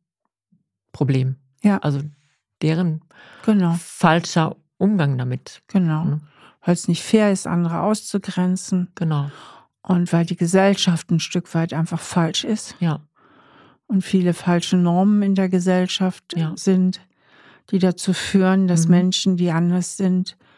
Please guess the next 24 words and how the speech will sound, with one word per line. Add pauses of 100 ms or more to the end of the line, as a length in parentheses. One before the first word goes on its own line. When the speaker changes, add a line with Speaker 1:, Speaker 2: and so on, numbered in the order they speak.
(680)
Speaker 2:
als
der
Durchschnitt, (240)
oft
ausgegrenzt
Speaker 1:
Ja.
Speaker 2:
werden. (680)
Aber
da
li-, (320)
liegen
die
anderen
falsch,
die
Gesellschaft
falsch
und
Speaker 1:
Ja.
Speaker 2:
du
bist (260)
total
richtig.
Speaker 1:
Ja.